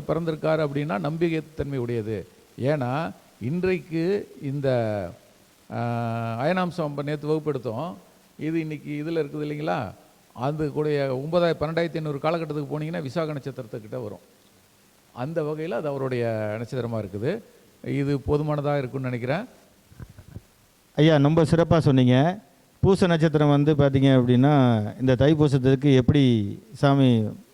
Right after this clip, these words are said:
Speaker 2: அந்த வந்துச்சு அப்படிங்கிற ஒரு விளக்கம் சிறப்பா கொடுத்தீங்க. மக்கள் விரதம்லாம் இருக்கிறாங்க. இந்த தைப்பூசம் வரக்கூடிய நாள்ல எந்த மாதிரியான விரதம் இருக்கணும்? எந்த மாதிரி சாப்பிடணும்?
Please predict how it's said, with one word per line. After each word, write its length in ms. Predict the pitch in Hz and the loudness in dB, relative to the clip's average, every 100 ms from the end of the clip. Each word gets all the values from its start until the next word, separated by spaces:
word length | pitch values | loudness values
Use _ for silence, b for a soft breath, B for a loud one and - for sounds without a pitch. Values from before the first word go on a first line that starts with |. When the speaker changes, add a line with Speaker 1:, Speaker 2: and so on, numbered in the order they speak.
| _ - | _ -4
Speaker 2:
அந்த 160 | 135 123 113 107 110 113 | 2 4 4 2 -2 0
வந்துச்சு 320 | 127 139 139 147 | 2 2 2 2
அப்படிங்கிற 260 | 123 131 123 | 4 4 6
ஒரு 160 | 120 | 6
விளக்கம் 300 | 120 135 135 | 4 4 2
சிறப்பா 280 | 127 127 131 120 | 2 2 2 2
கொடுத்தீங்க. 460 | 113 107 110 139 - b b b b b _ _ | 0 2 2 0 -6 b b b b b _ _
மக்கள் 680 | - 139 190 - 247 208 120 - _ _ _ _ _ _ _ _ _ _ _ 165 | -2 2 2 2 2 4 2 -4 _ _ _ _ _ _ _ _ _ _ _ 0
விரதம்லாம் 380 | 202 208 190 175 | 4 4 4 4
இருக்கிறாங்க. 380 | 139 127 107 98 _ _ _ _ _ _ _ - | 4 2 2 -4 _ _ _ _ _ _ _ -2
இந்த 240 | 160 185 160 | 2 2 4
தைப்பூசம் 520 | 202 240 247 214 190 | 4 4 4 4 4
வரக்கூடிய 340 | 185 180 175 | 4 4 4
நாள்ல 420 | 156 151 143 170 175 | 4 4 4 4 4
எந்த 240 | 185 233 | 4 4
மாதிரியான 440 | 226 202 170 170 | 6 6 6 6
விரதம் 320 | 151 156 160 135 | 6 4 4 4
இருக்கணும்? 360 | 123 123 - _ _ _ _ _ _ _ _ _ | 4 4 2 _ _ _ _ _ _ _ _ _
எந்த 260 | - 175 233 | 2 4 4
மாதிரி 280 | 220 180 196 | 4 4 4
சாப்பிடணும்? 540 | - 165 160 139 117 | 4 4 4 4 2